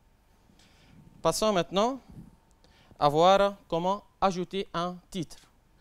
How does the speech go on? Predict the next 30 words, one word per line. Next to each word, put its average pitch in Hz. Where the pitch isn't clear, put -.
Donc, 123
pour 143
ce 131
faire, 175
donc, 127
euh, 117
il 123
faut 160
cliquer 147
sur 107
le 92
graphique. 101
Ensuite, 196
donc, 131
on 147
peut 175
cliquer 160
sur 151
l'outil 151
élément 202
de 110
graphique. 110
Par 170
la 180
suite, -
il 139
faut 170
aller 160
à 139
titre 147